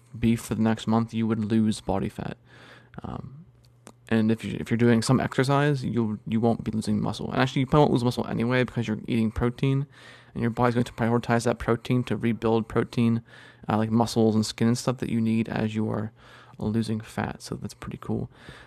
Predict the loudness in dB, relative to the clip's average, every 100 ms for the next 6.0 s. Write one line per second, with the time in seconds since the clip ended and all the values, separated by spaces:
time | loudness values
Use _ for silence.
0 | -6 0 2 2 -2 -6 -4 0 2 2
1 | 0 -2 -6 -4 0 0 0 0 0 -2
2 | -4 -4 0 0 -2 _ _ _ -4 -4
3 | -4 -4 -2 0 -2 -4 -6 -4 -2 0
4 | -2 -2 -2 2 2 2 0 -2 0 0
5 | 0 -4 -12 -10 -6 -4 -4 -4 -4